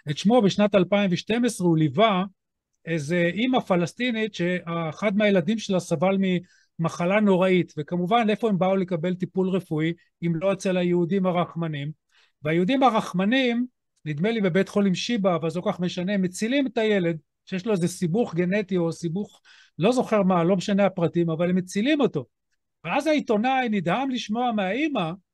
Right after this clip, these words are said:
שהיא אומרת, "אני כל כך שמחה שהצלתם את חיי בני, מכיוון שעכשיו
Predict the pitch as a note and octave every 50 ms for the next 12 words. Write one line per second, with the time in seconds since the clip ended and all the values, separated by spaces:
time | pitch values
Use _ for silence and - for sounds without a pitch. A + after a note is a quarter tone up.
0 | _ _ _ _ _ _ _ - - F#3+ F#3 F#3 A3+ C4 C#4+ C#4 C4+ B3+ - -
1 | - E3+ F3+ F#3+ A3 A#3+ B3+ B3+ A#3+ A#3 - F#3 F#3+ F#3 B3+ C#4 D4+ D4+ - -
2 | A#3+ A#3 - - C4 - - - G#3 F#3+ - A3+ A3+ A#3+ G#3+ A#3+ A3 G#3 G#3 G3+
3 | - - - F#3 G3+ A3+ A#3+ A3 F3 G3 G3+ B3+ D4 E4 E4 D#4 A#3+ A#3 - G3+
4 | F3+ G#3 A3 G#3 - G3 F#3 F#3 - - C4 C#4+ D4+ D4